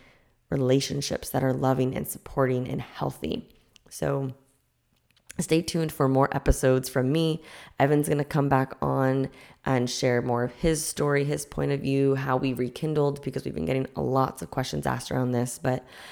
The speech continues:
for today, let's, let's talk about, you know, how to know if they're the one.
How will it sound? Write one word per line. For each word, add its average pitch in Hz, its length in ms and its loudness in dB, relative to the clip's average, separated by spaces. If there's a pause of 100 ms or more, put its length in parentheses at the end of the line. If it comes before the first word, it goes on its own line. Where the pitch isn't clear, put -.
(460)
for 185 180 4
today, 151 440 8
let's, - 500 -2
let's - 400 -6
talk 151 300 -2
about, 135 340 4
you 139 60 0
know, 131 80 0
how 156 340 0
to - 140 -4
know 123 380 0
if - 220 -8
they're 123 280 -2
the - 100 -8
one. - 500 -8